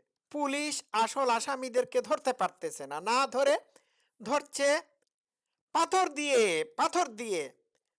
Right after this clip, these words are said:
হত্যাকারী ব্যক্তিদের সেই পাথর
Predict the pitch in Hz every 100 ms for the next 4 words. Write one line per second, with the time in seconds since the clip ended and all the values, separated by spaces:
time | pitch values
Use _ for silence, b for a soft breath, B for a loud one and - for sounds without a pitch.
0 | _ - 269 _ - 262 262 220 185 175
1 | 170 180 190 214 190 175 196 - _ 233
2 | 196 208 170 180 190 - - 320 466 440
3 | - 269 254 233 190 -